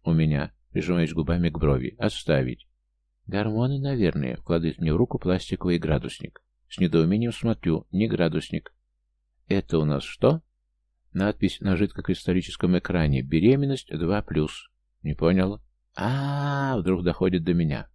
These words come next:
Кровь бросается в лицо, сердце срывается в пляс. Моргаю, смотрю на экран. Надпись расплывается. «Скажи что-нибудь», тревожно смотрит на меня Эва.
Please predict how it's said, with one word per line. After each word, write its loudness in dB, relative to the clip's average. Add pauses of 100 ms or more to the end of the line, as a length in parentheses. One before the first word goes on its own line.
(600)
Кровь 6
бросается 2
в 4
лицо, 2
сердце 0
срывается 0
в -12
пляс. -2
Моргаю, 0
смотрю 0
на 2
экран. 0
Надпись -2
расплывается. -2 (640)
«Скажи -2
что-нибудь», -2
тревожно 0
смотрит -6
на 0
меня 2
Эва. -2